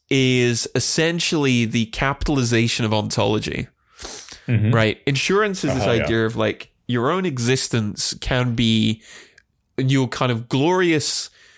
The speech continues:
Speaker 1: uh, sublimity of human existence can be subjected to this epist-,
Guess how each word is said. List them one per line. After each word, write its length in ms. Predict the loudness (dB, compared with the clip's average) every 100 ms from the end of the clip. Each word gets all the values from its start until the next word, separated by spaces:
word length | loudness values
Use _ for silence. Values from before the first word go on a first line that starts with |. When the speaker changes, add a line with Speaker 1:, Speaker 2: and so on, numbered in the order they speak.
| _ _ _ _ -10
Speaker 1:
uh, 80 | -6
sublimity 880 | -4 -2 -2 0 0 0 -2 0 0
of 120 | 0
human 360 | -2 -2 0 0
existence 760 | -2 -2 -2 -2 -4 -6 -6 -6
can 400 | -4 -2 -2 -2
be 380 | 0 0 -2 -6 -16 -20 -20 _ _ _ -20 _ _ -6
subjected 920 | -4 0 0 0 -2 -2 -2 -2 -2
to 100 | -4
this 220 | -4 -4
epist-, 400 | -4 -4 -2 -4